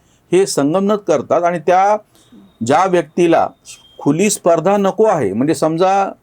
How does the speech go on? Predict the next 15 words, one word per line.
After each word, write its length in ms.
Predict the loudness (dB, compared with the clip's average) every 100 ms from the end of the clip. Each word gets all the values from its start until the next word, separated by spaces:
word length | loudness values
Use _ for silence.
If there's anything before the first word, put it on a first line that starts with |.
| -6
उदाहरणार्थ 640 | 0 2 2 0 -2 -4
वैध 440 | -4 0 0 2 0
पद्धतीने 680 | 0 -2 -2 -4 -4 -4 -2
एखाद्याला 580 | -2 -2 -4 0 2 2
दारू 320 | 2 0 0 -2
दुकानाचं 640 | -4 -2 0 0 0 0
लायसन 400 | 2 0 -2 -4
काढून, 360 | 0 0 0 -6 _ _ _ _ _ _
बारचं 580 | -8 -2 0 0 0 0
लायसन 440 | 2 0 -2 -4 0
काढून, 360 | 0 0 -2 -2
रेस्टॉरंटचं 680 | -4 0 0 0 -2 0 0
लायसन 420 | 2 0 -2 -4
काढून 360 | -2 0 0 0
नीट 280 | -2 -2